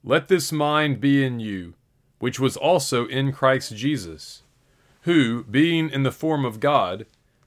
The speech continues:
thought it not robbery to be equal with God, but made himself of no reputation, and took upon him the form of a servant,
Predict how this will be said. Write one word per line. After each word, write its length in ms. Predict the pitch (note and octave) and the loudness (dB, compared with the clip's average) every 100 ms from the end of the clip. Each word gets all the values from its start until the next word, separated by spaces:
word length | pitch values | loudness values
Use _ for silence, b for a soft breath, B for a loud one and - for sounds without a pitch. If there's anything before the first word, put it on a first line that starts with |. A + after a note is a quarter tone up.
| _ | _
thought 300 | - E3+ F#3+ | -2 4 4
it 120 | F#3+ | 4
not 300 | D3+ D3+ C#3+ | 2 2 2
robbery 560 | A#2 C3+ D3+ G#2+ F#2 G2 | 4 4 4 2 -4 -6
to 140 | - | -4
be 200 | C3 C#3 | -2 -2
equal 300 | E3+ D3 A#2 | -2 -6 -6
with 180 | G2 F2 | -4 -6
God, 380 | F#2 E2+ D#2+ D#2 _ _ _ _ _ _ _ | -6 -6 -8 -16 _ _ _ _ _ _ _
but 160 | B2+ C3+ | -4 2
made 220 | D3+ F#3+ | 6 6
himself 580 | G3 C#3+ A#2 G#2 G#2+ - | 4 0 -2 0 -2 -2
of 160 | A#2+ | -4
no 240 | A#2+ C#3+ E3+ | 0 2 2
reputation, 920 | D3+ C#3 C#3 C3 C3+ C3 - E2 E2 _ _ _ _ | 0 -2 -4 -2 -2 -2 -8 -14 -20 _ _ _ _
and 160 | B2 C3+ | -2 0
took 180 | F#3 F#3+ | 0 2
upon 440 | D3 - F3+ E3 | 0 2 0 0
him 180 | G#2+ A2 | -2 -4
the 80 | A#2 | -6
form 460 | - E3 C#3 B2 | -4 0 0 0
of 80 | A#2+ | -2
a 80 | C3 | -2
servant, 640 | C3 - E3+ A2 E2+ - | -2 -2 -2 -2 -8 -16